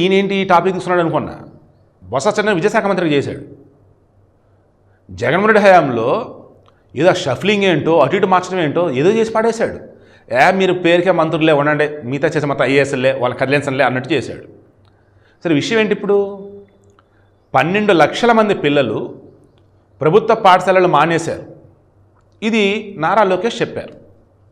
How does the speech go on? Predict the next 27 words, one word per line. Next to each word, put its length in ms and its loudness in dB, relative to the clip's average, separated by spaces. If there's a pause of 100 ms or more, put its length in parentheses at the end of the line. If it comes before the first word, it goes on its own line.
(420)
దానికి 280 0
బొత్స 160 0 (140)
ఏమన్నాడు? 400 2 (760)
"అలా 280 4
ఎలా 160 4
వీలేద్ది, 420 2 (400)
అసలు 180 0
అలా 140 6
ఎలా 100 6 (140)
జరిగిద్ది, 380 2 (180)
మీ 100 -4
దగ్గర 300 2
డేటా 260 2
ఏంటన్నాడు." 380 -2 (800)
"సరే, 140 -6
నీ 100 4
దగ్గర 160 6 (100)
డేటా 220 4
తీయ్యా" 340 4
అన్నాడు. 240 -8 (360)
ఆ 80 2
దగ్గర 240 4
డేటా 160 4 (100)
లేదు. 160 -2 (840)
ఐదేళ్ళు 500 6 (100)
జగన్ 240 4
పరిపాలనలో 640 0